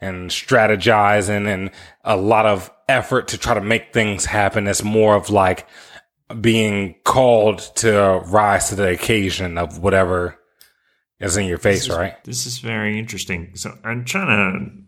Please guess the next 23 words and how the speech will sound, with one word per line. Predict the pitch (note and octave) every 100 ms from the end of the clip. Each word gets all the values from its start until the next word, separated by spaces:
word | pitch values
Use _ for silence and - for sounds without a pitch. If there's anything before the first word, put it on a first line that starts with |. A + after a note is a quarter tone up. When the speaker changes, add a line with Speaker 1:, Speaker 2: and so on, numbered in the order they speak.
| -
Speaker 2:
to, |
like, | F#2+ F2 F2 - - -
tap | - A#2 A2+
into | A#2 A2+ A2 F#2+
that | F2+ F2+ F2+ - - - _ _ _ _ _ _
headspace, | - A#2+ B2 - F2+ D#2+ D#2 - - -
and | A2
I'm | G#2+
kind | - C#3+
of, | A2+ -
I'm | A2
wondering, | A2+ D#3+ C#3 G2+ F#2+ F#2+ - - _ _
do | -
you | E3 G3
have | - B2+ A#2 -
to, | A#2 G#2 G#2 G2+ - - _ _ _ _ -
mm, | G2+ F#2+ F#2+
a-, | G#2 G2+ -
as | G2 F#2
a | F#2+
kind | A#2 G2+
of | F2+ E2+ - - - _ -
s-, | G2 - -